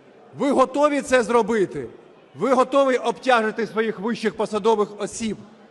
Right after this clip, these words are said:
такими обов'язками? Тоді ви готові бути членами Є С. Якщо ви не готові цього зробити, ви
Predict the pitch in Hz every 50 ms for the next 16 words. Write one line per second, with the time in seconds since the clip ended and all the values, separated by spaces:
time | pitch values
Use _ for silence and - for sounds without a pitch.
0 | - _ _ 220 202 - 226 226 220 220 220 220 220 185 220 208 196 165 151 151
1 | 143 - - 151 135 131 127 110 - _ _ _ _ _ - _ _ 214 196 165
2 | 240 285 262 277 240 247 247 247 269 254 240 226 208 190 214 214 202 - 165 185
3 | 208 202 196 196 190 196 190 196 202 190 175 151 139 127 - - - - _ -
4 | - - _ _ - _ _ - 156 214 208 - - 269 262 254 247 240 226 233
5 | 269 285 262 294 285 285 285 269 247 240 226 - 240 226 208 208 196 208 208 196
6 | 175 185 170 151 - 143 117 - - - - - _ _ _ _ _ _ _ _
7 | 135 143 196 240 262 262 240